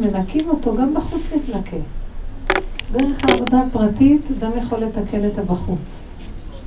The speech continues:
אבל אם הוא מסתכל מדי בחוץ, הוא בסוף יתייאש ולא יעשה כלום. לכן, אנחנו צריכים להשתמש בעולם בחוץ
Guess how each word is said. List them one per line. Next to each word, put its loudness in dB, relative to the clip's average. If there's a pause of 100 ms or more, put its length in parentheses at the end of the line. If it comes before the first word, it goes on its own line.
(480)
אבל 6
אם 8
הוא 6
מסתכל 0
מדי 4
בחוץ, 2
הוא -2
בסוף 2
יתייאש 4
ולא 2
יעשה 0 (120)
כלום. 2 (1300)
לכן, 8 (520)
אנחנו 4
צריכים 2
להשתמש 4
בעולם 4
בחוץ 0